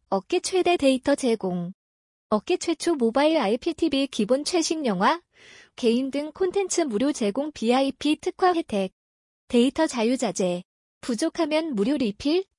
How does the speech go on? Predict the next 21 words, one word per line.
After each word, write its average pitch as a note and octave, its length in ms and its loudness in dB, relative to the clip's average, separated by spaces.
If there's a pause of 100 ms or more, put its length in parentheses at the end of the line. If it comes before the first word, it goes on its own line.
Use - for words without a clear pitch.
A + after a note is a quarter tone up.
남으면 C#4 440 0
선물. D4 540 0 (480)
스마트폰 F#4 640 0
태블릿과는 D#4 840 2
함께 F4+ 360 -2
쓰기. F#3+ 540 -2 (560)
에스케이텔레콤이 E4+ 1160 0
통신 F4 340 -2
삼사 F4 340 0
중 E4 320 -2
유일하게 C#4 560 4
국내 A#3 340 2
최저인 D4 480 0
이만 B3 280 4
원대에 A#3 560 2 (500)
무선은 E4 480 0
물론 B3 440 4
유선 E4 280 -2
통화까지 D#4+ 600 0
무제한 C#4+ 420 2
제공하고 A#3 720 0